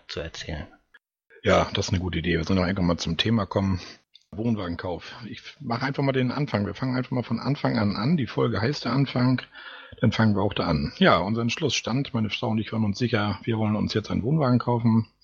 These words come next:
Speaker 2: Sind dann zu einigen Händlern gefahren, haben uns dort Wohnwagen angeguckt und war aber irgendwie nicht so wirklich das Passende bei. Ein Kollege von mir, der auch einen Wohnwagen hat, sagte gleich, "Kauf privat, kauf keinen bei irgendeinem Händler oder so.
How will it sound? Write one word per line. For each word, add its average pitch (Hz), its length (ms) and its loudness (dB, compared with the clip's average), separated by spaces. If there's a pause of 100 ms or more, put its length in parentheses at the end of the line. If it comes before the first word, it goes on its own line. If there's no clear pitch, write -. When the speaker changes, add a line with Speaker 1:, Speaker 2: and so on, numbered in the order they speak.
(320)
Speaker 2:
Sind 151 260 6
dann 127 240 4
zu - 160 -4
einigen 117 260 2
Händlern 131 400 0
gefahren, 120 440 2
haben 110 100 2
uns 104 100 -2
dort 98 220 -2
Wohnwagen 101 360 2
angeguckt 117 600 2
und 95 400 0
war 101 100 0
aber 101 200 0
irgendwie 101 240 2
nicht 113 220 4
so 98 160 -2
wirklich 101 280 -2
das 87 160 0
Passende 98 400 0
bei. 104 400 2 (120)
Ein 92 120 0
Kollege 117 360 4
von 110 140 0
mir, 104 120 2
der 98 100 -2
auch 110 100 -2
einen 117 100 4
Wohnwagen 104 360 2
hat, - 280 -8 (180)
sagte - 340 -4
gleich, 98 480 0 (100)
"Kauf - 420 0
privat, 107 560 0
kauf - 280 -8
keinen 123 340 4
bei 98 100 -2
irgendeinem 101 640 0 (540)
Händler 127 400 4
oder 110 160 2
so. 107 300 0